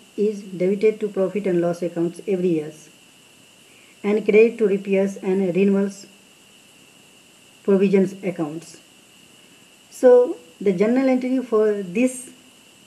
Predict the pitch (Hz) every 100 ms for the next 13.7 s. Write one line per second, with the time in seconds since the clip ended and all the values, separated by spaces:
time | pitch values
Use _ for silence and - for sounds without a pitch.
0 | _ - 196 208 196 214 - 202 190 190
1 | 190 190 190 196 196 180 180 190 202 -
2 | _ - - _ 180 185 185 175 185 -
3 | - _ _ _ _ _ - _ _ -
4 | 240 254 240 247 247 233 208 233 - _
5 | _ - _ _ 240 233 233 247 - -
6 | - - 208 214 226 240 233 208 208 208
7 | 214 220 220 190 175 190 165 170 170 -
8 | - - _ _ _ _ _ _ _ _
9 | _ - 226 226 220 226 220 226 254 247
10 | 202 214 220 214 202 180 196 185 214 -
11 | - _ 202 190 196 208 196 208 - -
12 | 196 196 180 196 208 208 208 196 185 196
13 | 196 190 170 151 - - -